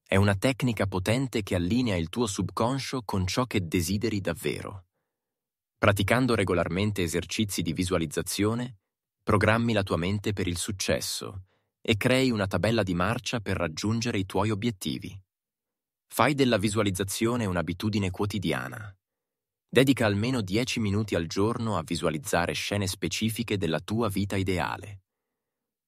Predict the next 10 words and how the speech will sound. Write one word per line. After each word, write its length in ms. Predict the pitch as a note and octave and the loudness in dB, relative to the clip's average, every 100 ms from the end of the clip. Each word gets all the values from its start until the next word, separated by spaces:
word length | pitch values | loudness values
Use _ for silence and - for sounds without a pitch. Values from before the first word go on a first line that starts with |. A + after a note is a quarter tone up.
| _ | _
Coinvolgi 580 | - C3 B2+ E3 C3+ A#2 | 2 4 6 2 2 -2
tutti 320 | - - - | 0 -2 0
e 60 | A#2 | 0
cinque 420 | - C#3+ C#3+ A2+ | 0 -2 0 2
i 60 | F#2 | 0
sensi 500 | F#2+ A2 B2+ A#2 A#2 | 0 0 0 -2 -2
il 140 | F#2 | -2
più 200 | - C3 | 2 2
vividamente 680 | C3 G2+ F#2+ F2 G#2 A2+ A#2 | 2 0 2 2 0 -2 -4
possibile. 800 | G#2 G2+ - C2 - C2+ F#2+ | -4 -4 -4 -6 -6 -8 -10